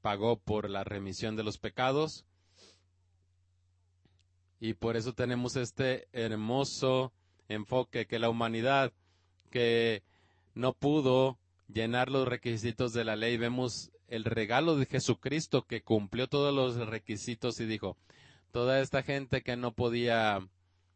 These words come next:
eh, cumplir la ley, yo tomo el castigo, la maldición,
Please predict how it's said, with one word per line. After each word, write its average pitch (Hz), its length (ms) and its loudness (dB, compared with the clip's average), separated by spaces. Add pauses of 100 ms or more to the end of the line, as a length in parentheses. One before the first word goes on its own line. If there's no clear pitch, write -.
(340)
eh, 104 360 -4
cumplir 117 360 -2
la 120 100 2
ley, 127 220 2
yo 120 220 4 (160)
tomo 143 440 8
el 107 140 -4
castigo, 95 640 -4 (260)
la 104 140 -2
maldición, 101 680 -4